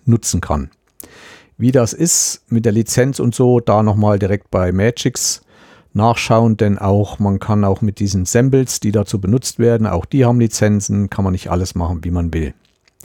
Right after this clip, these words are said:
Ja, das eine Sache und in der Musik das zweite,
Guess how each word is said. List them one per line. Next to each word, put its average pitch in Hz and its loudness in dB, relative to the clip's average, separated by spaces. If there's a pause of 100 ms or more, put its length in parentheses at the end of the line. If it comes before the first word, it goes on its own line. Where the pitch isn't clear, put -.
(680)
Ja, 87 0
das - -2
eine 160 0
Sache 160 2
und 135 0
in 127 0
der 120 4
Musik 113 0
das - -4
zweite, 170 2